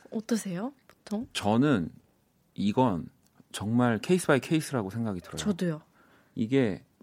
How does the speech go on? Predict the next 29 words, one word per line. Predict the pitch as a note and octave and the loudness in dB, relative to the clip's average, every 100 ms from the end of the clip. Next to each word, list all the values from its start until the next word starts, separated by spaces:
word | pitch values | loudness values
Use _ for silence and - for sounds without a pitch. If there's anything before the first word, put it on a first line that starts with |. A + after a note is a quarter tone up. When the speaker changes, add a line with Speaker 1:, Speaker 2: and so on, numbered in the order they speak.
| - | -12
Speaker 1:
네, | F#3 E3 | -10 -10
상대에 | E3+ E4+ F#4 F#4 | -6 -2 2 2
따라 | E4 A3+ G3 F3 E3 - | 4 2 2 2 -2 -2
Speaker 2:
정말 | - C#3+ | 4 6
Speaker 1:
정말 | E3 | 6
Speaker 2:
상대에 | F#3 F#3 | 6 4
따라 | F3+ D#3+ C#3 | 6 6 6
바뀌어요. | - E2+ G2+ F2+ F2 | 2 -4 -2 0 2
그러니까 | C3+ | 2
저도 | C#3+ D#3 G#3 | 4 6 6
Speaker 1:
네. | F#3 | 6
Speaker 2:
뭐 | C3 A2+ | 4 2
예전에는, | G#2 G#2+ D3 C#3+ C3+ B2+ G2+ - _ _ _ _ _ _ _ _ - - - - - - _ | 2 2 2 2 4 4 2 -4 _ _ _ _ _ _ _ _ -20 -20 -18 -20 -20 -20 _
어, | G2+ F#2 A#2+ | -14 -12 -8
저는 | D#3 | -2
연락 | C#3 A2 D3 B2+ | 2 4 4 2
뭐 | G2 - | -4 -4
되게 | - A#2 | -6 -2
뜸하게 | - G#3+ G#3 F3 | 2 4 4 2
하고, | D3+ E3 A2+ B2+ A#2+ | -2 -2 -4 -4 -6
하고, | - E3+ | -10 -8
하고 | D#3+ A3 | -4 -4
싶을 | A3 - | -4 -4
때 | G3 D#3 | -2 -2
하고 | F3 D#3+ | -2 -4
그런 | - A#2 C3 | 0 2 4
사람이라고 | D3+ D#3+ C#3+ A#2+ G#2+ | 2 2 2 0 0
항상 | A#2 D3+ C#3 | -2 -2 0
말해왔는데 | E2+ E2+ F2+ D#2 D#2+ G2 F2+ | -2 -2 -4 -4 -6 -4 -4